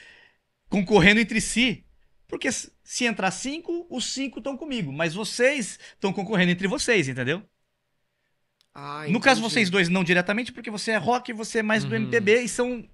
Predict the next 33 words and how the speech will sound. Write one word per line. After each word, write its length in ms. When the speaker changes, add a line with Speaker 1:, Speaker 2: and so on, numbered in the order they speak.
Speaker 1:
editais 380
diferentes. 420
É 80
o 60
mesmo 200
edital, 440
mas 200
são 680
recursos 460
diferentes, 480
né? 140
São, 480
é, 720
vertentes 500
diferentes. 540
Mas 160
se 80
eu 40
começar 240
a 20
escrever 240
muita 200
banda 220
de 80
rock, 420
Speaker 3:
Uhum. 360
Speaker 1:
tá 100
concorrendo 440
tudo 180
entre 180
Speaker 3:
Sim. 100
Speaker 1:
si, 160
né? 160